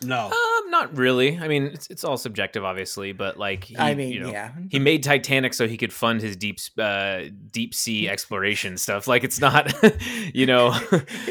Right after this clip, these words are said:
Speaker 3: Just
Speaker 2: a
Speaker 3: like, "I
Speaker 2: means
Speaker 3: really
Speaker 2: to an
Speaker 3: wanna go
Speaker 2: end.
Speaker 3: to the bottom of
Speaker 1: Ooh.
Speaker 3: the sea. You know what I'll
Speaker 2: Yeah.
Speaker 3: make? The
Speaker 1: Did you
Speaker 3: biggest
Speaker 1: just
Speaker 3: movie ever." And then it's
Speaker 2: Yeah.
Speaker 3: like, "Ah, I'm kinda bored. I'm gonna make the next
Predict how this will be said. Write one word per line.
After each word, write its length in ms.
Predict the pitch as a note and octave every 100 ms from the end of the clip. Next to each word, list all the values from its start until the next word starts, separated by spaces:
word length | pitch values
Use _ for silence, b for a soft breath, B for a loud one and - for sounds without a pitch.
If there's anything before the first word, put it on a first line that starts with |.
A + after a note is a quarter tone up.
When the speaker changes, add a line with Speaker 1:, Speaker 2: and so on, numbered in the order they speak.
| - -
Speaker 3:
Just 140 | G#3+
Speaker 2:
a 40 | -
Speaker 3:
like, 80 |
"I 20 | C#3
Speaker 2:
means 120 | C4
Speaker 3:
really 120 | D#4 D#4
Speaker 2:
to 60 |
an 40 | C4
Speaker 3:
wanna 200 | A#3+ C3
go 100 | G#3
Speaker 2:
end. 80 | A3
Speaker 3:
to 80 | G3+
the 160 | E3+ D#3+
bottom 500 | C#3+ C#3+ F3 F3 E3
of 80 |
Speaker 1:
Ooh. 60 | D3
Speaker 3:
the 80 | D3+
sea. 420 | - F3 D3+ C3+
You 180 | D3 F3
know 120 | A3
what 140 | A3 G3+
I'll 160 | G3+
Speaker 2:
Yeah. 140 | G#3+ G#3+
Speaker 3:
make? 240 | A3+ - B -
The 160 | C#3 F#3
Speaker 1:
Did 20 |
you 40 | C#3
Speaker 3:
biggest 220 | F#3+ E3+ F#3 -
Speaker 1:
just 60 |
Speaker 3:
movie 420 | E3 F3 D#3+ E3+ D#3+
ever." 440 | D#3 C3 C3 A#2
And 200 | C#3 D#3
then 100 | E3
it's 120 | F#3
Speaker 2:
Yeah. 40 | D#3+
Speaker 3:
like, 180 | D3+ -
"Ah, 240 | A3 A3
I'm 100 | A#3+
kinda 200 | A#3 -
bored. 340 | E3+ E3+ E3 D3
I'm 160 | F3 G#3+
gonna 180 | A3+ A3
make 300 | F#3+ F3 -
the 100 | D#3+
next 600 | D3 D3+ E3+ - -